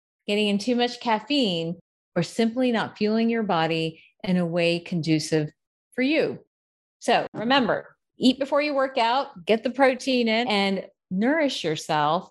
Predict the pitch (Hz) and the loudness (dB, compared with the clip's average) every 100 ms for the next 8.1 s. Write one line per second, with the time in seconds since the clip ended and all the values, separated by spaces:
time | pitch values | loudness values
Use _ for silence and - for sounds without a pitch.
0 | - 160 170 202 226 226 - 294 262 233 | -4 -2 0 2 0 -2 -2 0 0 0
1 | 175 151 151 156 147 160 - - _ - | -2 -2 -2 0 0 0 -6 -20 _ -6
2 | 156 180 160 185 185 180 170 160 170 170 | -2 0 4 4 4 0 0 -2 -2 0
3 | 143 170 180 165 151 - 156 - 151 160 | 0 0 0 0 0 -2 -4 -2 -4 -2
4 | 156 175 165 127 156 190 226 208 190 214 | -2 2 2 2 -2 -2 0 0 0 0
5 | 294 277 226 175 156 185 208 233 240 - | 0 0 0 0 -2 -2 0 0 0 -2
6 | - _ 196 185 190 185 180 185 208 202 | -12 _ -4 -2 0 0 2 2 0 -2
7 | 175 180 165 170 - - 262 180 156 - | 2 2 2 -2 -6 -2 2 2 0 -8